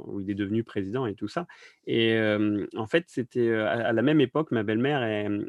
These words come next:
elle suivait une formation, la formation Extrema à Paris, euh, en hypnose.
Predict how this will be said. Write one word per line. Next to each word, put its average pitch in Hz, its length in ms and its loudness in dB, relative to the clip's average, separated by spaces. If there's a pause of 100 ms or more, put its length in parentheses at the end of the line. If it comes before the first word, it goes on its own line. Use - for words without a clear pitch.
elle 110 120 -6
suivait 117 380 -2
une 131 140 0
formation, 117 720 -2
la 107 120 -2
formation 113 440 -4
Extrema 120 480 0
à 110 80 -2
Paris, 110 420 -4
euh, 95 340 -4
en 110 140 -2
hypnose. 113 500 0